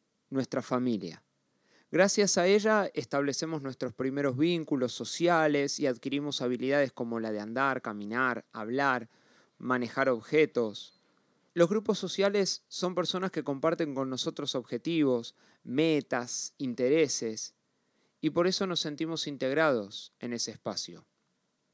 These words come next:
Además, con las personas del grupo compartimos los mismos elementos, así como la manera de expresarse, las formas de vestirse, en algunos casos, otros, la música.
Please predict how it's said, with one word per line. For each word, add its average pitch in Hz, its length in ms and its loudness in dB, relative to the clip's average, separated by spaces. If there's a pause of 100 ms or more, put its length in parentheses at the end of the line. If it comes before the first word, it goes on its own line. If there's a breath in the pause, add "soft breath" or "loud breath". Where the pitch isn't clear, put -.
(340)
Además, 175 580 4 (240)
con 151 140 2
las 147 100 0
personas 190 460 0
del 147 120 0
grupo 165 300 0
compartimos 143 640 -4
los 127 120 -8
mismos 151 360 -6
elementos, 135 720 -2 (240 soft breath)
así 131 260 -2
como 139 200 -4
la 123 140 0
manera 127 340 -2
de 120 60 0
expresarse, 123 1160 2 (380 soft breath)
las 123 160 -2
formas 139 300 -2
de 117 80 -6
vestirse, 127 720 2
en 110 80 -4
algunos 107 340 -6
casos, 135 460 0
otros, 139 380 0
la 107 200 -8
música. 123 800 -2